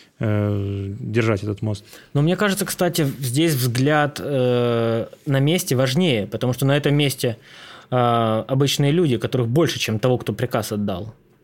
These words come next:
Speaker 2: И судьбы этих людей — это более масштабное явление, грубо говоря. То есть они там страдают. Тот, кто этот приказ, он
Speaker 1: Ну,
Speaker 2: же не
Speaker 1: войны
Speaker 2: страдает.
Speaker 1: обычно ведутся,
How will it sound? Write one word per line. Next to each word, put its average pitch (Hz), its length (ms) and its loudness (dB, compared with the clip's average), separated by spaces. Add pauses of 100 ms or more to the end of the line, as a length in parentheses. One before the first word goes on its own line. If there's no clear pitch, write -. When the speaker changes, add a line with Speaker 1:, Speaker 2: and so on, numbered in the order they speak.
(200)
Speaker 2:
И 120 440 0
судьбы 147 340 2
этих 139 220 -2
людей — 135 400 0 (480)
это 131 320 -2
более 135 360 2
масштабное 120 600 0
явление, 117 560 0
грубо 110 320 -2
говоря. 107 380 -2 (460)
То - 60 -10
есть - 80 -4
они 135 160 2
там 107 160 -2
страдают. 107 720 -4 (100)
Тот, 135 120 -2
кто 175 160 -2
этот 160 100 -2
приказ, 156 260 -2
он 135 100 2
Speaker 1:
Ну, 139 80 4
Speaker 2:
же 135 40 4
не 120 60 4
Speaker 1:
войны 151 100 6 (120)
Speaker 2:
страдает. 160 80 4
Speaker 1:
обычно 175 260 4
ведутся, 156 540 2